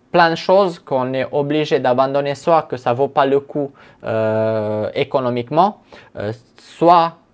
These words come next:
euh, il y a quelqu'un d'autre qui est passé par là et tu passes, euh, trois heures pour le diagnostiquer et à la fin, t'en as marre et tu dis, « Ben, c'est bon, allez,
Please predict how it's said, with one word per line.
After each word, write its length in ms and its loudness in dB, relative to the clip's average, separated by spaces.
euh, 160 -6
il 80 -4
y 40 0
a 60 -2
quelqu'un 320 -4
d'autre 360 0
qui 280 -8
est 80 -2
passé 420 -2
par 220 0
là 320 4
et 120 -8
tu 140 -12
passes, 440 -2
euh, 300 0
trois 320 2
heures 160 2
pour 160 -4
le 80 -2
diagnostiquer 800 -2
et 40 2
à 100 0
la 120 0
fin, 480 -2
t'en 140 -6
as 80 -4
marre 400 -2
et 160 -8
tu 160 -12
dis, « 160 -4
Ben, 160 -6
c'est 160 -4
bon, 160 -4
allez, 260 -4